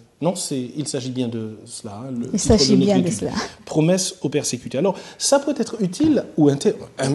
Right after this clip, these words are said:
Speaker 1: intéressant, euh, de rappeler, euh, euh, ce qu'on entend par persécution, hein, de manière à se mettre d'accord sur, euh, les mots. Qu'entend-on par persécution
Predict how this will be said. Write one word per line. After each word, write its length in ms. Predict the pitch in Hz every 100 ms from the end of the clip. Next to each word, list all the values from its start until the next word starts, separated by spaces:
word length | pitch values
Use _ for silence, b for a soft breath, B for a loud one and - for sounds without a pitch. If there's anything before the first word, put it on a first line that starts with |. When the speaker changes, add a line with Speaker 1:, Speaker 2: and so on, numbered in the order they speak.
| -
Speaker 1:
intéressant, 600 | - - 127 - 285 302 B B B -
euh, 120 | 147
de 100 | 147
rappeler, 680 | 143 165 165 208 269 143 -
euh, 500 | 151 147 143 139 127 -
euh, 60 | 131
ce 140 | -
qu'on 160 | - 190
entend 300 | 175 233 233
par 200 | 147 131
persécution, 760 | 156 - 139 - 139 - 101 -
hein, 100 | 143
de 580 | 131 120 127 123 123 131
manière 220 | 156 185
à 60 | 160
se 100 | 160
mettre 220 | 170 135
d'accord 420 | 139 139 113 107
sur, 380 | - 127 139 120
euh, 280 | 113 107 107 - -
les 180 | 113 113
mots. 280 | 113 98 - _ _ b b -
Qu'entend-on 480 | 190 190 175 175
par 200 | 175 117
persécution 840 | 113 123 - 117 117 - 147 156